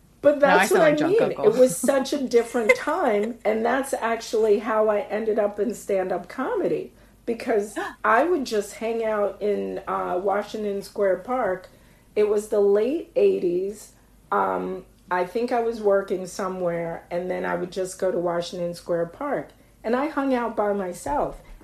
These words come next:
Speaker 1: And eventually you saw the same people all the time, and you became friends. And I
Speaker 2: Yeah.
Speaker 1: became friends with two sisters who, one of them was roommates with Sarah Silverman.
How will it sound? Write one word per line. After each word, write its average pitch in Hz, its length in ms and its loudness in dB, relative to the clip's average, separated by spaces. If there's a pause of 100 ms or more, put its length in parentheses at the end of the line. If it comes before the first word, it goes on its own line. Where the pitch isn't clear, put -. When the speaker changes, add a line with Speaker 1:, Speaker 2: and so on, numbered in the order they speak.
Speaker 1:
And 208 140 -2
eventually 202 680 0
you 180 200 -2
saw 185 320 -2
the 185 120 0
same 196 360 -4
people 277 460 -4
all 160 180 -2
the 156 140 -4
time, 170 480 -8 (440)
and 196 160 2
you 196 80 0
became 190 500 -2
friends. 185 680 -6 (420)
And 175 160 -2
I 180 100 0
Speaker 2:
Yeah. 269 280 4
Speaker 1:
became 233 240 -2
friends 202 560 -2
with 180 320 2
two 247 240 -4
sisters 190 840 -2 (460)
who, 208 260 6
one 202 360 2
of 254 140 0
them 185 420 -2
was 196 220 -4
roommates 196 680 0
with 180 420 2 (360)
Sarah 254 560 0
Silverman. 254 1200 -4